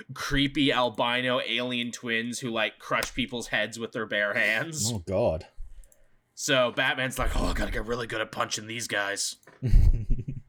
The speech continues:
Speaker 1: "Oh, as hard as I've punched, I gotta punch even harder."
Speaker 2: <laughs>
Speaker 1: So that's where we're at with that. <laughs>
Speaker 2: <laughs> Nice, nice.
Speaker 1: And again, it's just Jason Aaron having a beautiful time, really embracing, like,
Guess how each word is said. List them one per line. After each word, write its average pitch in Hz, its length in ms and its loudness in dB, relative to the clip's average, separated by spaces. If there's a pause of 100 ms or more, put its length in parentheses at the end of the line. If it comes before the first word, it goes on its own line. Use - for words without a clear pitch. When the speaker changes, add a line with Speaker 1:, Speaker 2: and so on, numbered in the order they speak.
(520)
Speaker 1:
"Oh, 147 100 0
as 135 180 0
hard 165 220 2
as 143 120 0
I've 143 160 -2
punched, 160 320 2
I 135 60 0
gotta 135 240 0
punch 120 220 0
even 107 180 -6
harder." 139 560 2
Speaker 2:
<laughs> 143 40 2 (1500)
Speaker 1:
So 180 200 2
that's 165 260 0
where 160 100 0
we're 143 180 2
at 117 280 -2
with 135 140 -2
that. 85 400 -6 (100)
<laughs> - 220 -8
Speaker 2:
<laughs> - 0 -
Nice, 123 880 0
nice. 110 560 -2 (680)
Speaker 1:
And 170 140 2
again, 156 240 2
it's 139 240 -2
just 135 340 -2
Jason 156 440 0
Aaron 147 360 2
having 135 440 -2
a 127 140 2
beautiful 139 720 -2
time, 120 640 0 (140)
really 147 440 0
embracing, 123 600 0
like, 113 200 0